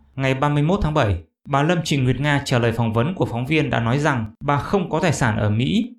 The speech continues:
và cũng không có nhu cầu đến Mỹ. Nếu đối phương không cấp visa thì sẽ không đến Mỹ. Ngoại giới dự đoán phương án tiếp sau chế tài sẽ lần lượt được công bố. Chế tài này được đưa ra căn cứ vào một sắc lệnh hành chính mà Tổng thống Trump đã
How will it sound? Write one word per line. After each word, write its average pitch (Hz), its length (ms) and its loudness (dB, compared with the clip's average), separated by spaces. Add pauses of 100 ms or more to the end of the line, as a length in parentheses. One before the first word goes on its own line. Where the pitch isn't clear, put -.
(100)
và 117 300 0
cũng 156 240 -6
không 165 240 -2
có 127 140 2
nhu 151 140 -2
cầu 127 200 2
đến 110 200 0
Mỹ. 160 280 0 (220)
Nếu 143 180 4
đối 160 160 0
phương 185 260 0
không 160 280 -4
cấp 240 120 0 (100)
visa 151 460 0
thì 160 100 4
sẽ 165 200 -2
không 156 220 -2
đến 131 180 -2
Mỹ. 170 300 -4 (460)
Ngoại 156 220 2
giới 147 180 4
dự 202 140 2
đoán 131 300 0
phương 180 160 0
án 135 220 0
tiếp 220 140 2
sau 156 300 0
chế - 120 0
tài 127 280 2
sẽ 185 220 -2
lần 170 180 2
lượt 131 300 0
được 120 200 -2
công 123 180 -2
bố. 120 360 -2 (840)
Chế - 160 0
tài 185 180 0
này 139 260 0
được 127 200 -2
đưa 156 140 2
ra 151 320 0
căn 185 220 0
cứ 165 140 2
vào 190 100 2
một 131 200 0
sắc 208 200 -2
lệnh 160 160 0
hành 120 220 0
chính 143 260 0
mà 175 100 2
Tổng 113 200 0
thống 123 220 -2
Trump 147 360 -2
đã 127 100 0